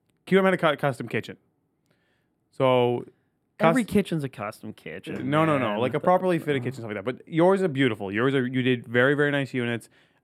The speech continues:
Speaker 2: My
Speaker 1: Um,
Speaker 2: ceilings
Speaker 1: you're also
Speaker 2: are higher than
Speaker 1: charging
Speaker 2: your kitchen.
Speaker 1: you, <laughs> yeah, your ceilings are higher in your kitchens. Um, and you had an actual balcony. I did not have a balcony.
Speaker 2: Yeah.
Speaker 1: Um, no, you did an amazing job on those, on those buildings.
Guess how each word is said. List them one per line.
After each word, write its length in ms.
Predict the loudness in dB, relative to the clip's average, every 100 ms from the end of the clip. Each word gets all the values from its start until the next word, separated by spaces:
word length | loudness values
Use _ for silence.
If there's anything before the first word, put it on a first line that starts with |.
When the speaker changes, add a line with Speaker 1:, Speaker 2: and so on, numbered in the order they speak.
| 2
Speaker 2:
My 120 | 4 4
Speaker 1:
Um, 60 |
Speaker 2:
ceilings 140 | 2 4
Speaker 1:
you're 80 |
also 140 | 4 4
Speaker 2:
are 40 |
higher 220 | 4 4 2
than 100 | 0
Speaker 1:
charging 20 |
Speaker 2:
your 100 | -4
kitchen. 300 | -6 -4 -4
Speaker 1:
you, 220 | -4 -4
<laughs> 120 | 0 2
yeah, 240 | 4 4
your 120 | 0 0
ceilings 280 | 2 4
are 180 | 6 6
higher 180 | 6 2
in 100 | 0
your 80 | -2
kitchens. 400 | -6 -6 -8 -10 _ _ _ -2
Um, 400 | 2 4 2 0
and 100 | 0
you 60 | 0
had 80 | 2
an 60 |
actual 200 | 0 0
balcony. 400 | 2 2 2 -4 -6 -4
I 140 | -2
did 100 | 0
not 140 | 0
have 100 | 0
a 40 | 0
balcony. 400 | 0 0 -6 -12 -12
Speaker 2:
Yeah. 160 | -12 -12 -14 -4 0 2 0
Speaker 1:
Um, 160 | -2 -2
no, 120 | -2
you 160 | -2 -2
did 120 | -2
an 80 | -2
amazing 320 | -2 -2 0
job 220 | 0 0
on 80 | -4
those, 180 | -8 -8
on 120 | -8
those 120 | -8
buildings. 520 | -4 -4 -4 -8 -12